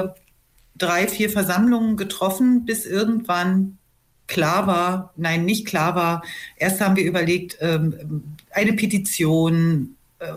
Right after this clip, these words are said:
oder irgendeinen anderen Weg zu finden, um die Kult-, um der Kultur irgendwie Gehör zu verschaffen. Und dann, äh, w-, w-, durch diese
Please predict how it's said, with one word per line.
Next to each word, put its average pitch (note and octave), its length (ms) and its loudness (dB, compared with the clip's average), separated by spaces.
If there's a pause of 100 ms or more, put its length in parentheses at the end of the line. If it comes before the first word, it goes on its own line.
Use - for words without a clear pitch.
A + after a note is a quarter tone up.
oder G#3 440 0
irgendeinen G#3+ 480 2
anderen G#3 520 2
Weg A3+ 260 -2
zu A3 100 -6
finden, A#3+ 380 2
um A#3+ 160 4
die A#3+ 140 -2
Kult-, A#3 240 -4
um A3 120 -2
der A#3 140 0
Kultur A#3+ 480 -2
irgendwie A#3 260 2
Gehör A3+ 360 0
zu G3 100 -8
verschaffen. D#3 640 -4 (720)
Und F#3+ 200 2
dann, G3+ 280 2
äh, F#3+ 320 0
w-, E3 300 -10
w-, B2 120 -10 (300)
durch F#3+ 340 -2 (180)
diese F3+ 600 0